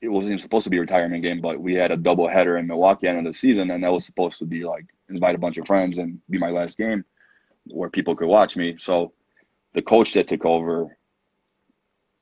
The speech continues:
really cool guy, he, uh, he called me. He's like, "Man, I don't know if you wanna do it, but, like, I'll let you play that one game."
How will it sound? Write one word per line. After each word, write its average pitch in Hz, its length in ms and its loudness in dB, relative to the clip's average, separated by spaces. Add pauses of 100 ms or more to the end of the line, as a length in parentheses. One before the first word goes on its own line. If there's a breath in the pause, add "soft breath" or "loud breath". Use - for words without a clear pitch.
(120)
really 95 320 4
cool 92 220 2
guy, 90 460 6 (680)
he, 92 360 -2
uh, 82 280 0 (260)
he 101 120 -10
called 98 260 4
me. 87 60 -2
He's 87 80 -6
like, 82 140 -6
"Man, 82 340 -8 (300)
I 87 60 -6
don't 90 80 -2
know 95 80 -2
if - 100 -6
you 104 60 2
wanna 107 160 2
do 127 300 8
it, 101 100 6
but, 95 140 -2
like, 92 220 -2 (800)
I'll 92 200 0
let 98 260 0
you 101 80 -4
play 95 260 0
that 92 180 0
one 90 200 -4
game." 87 460 -4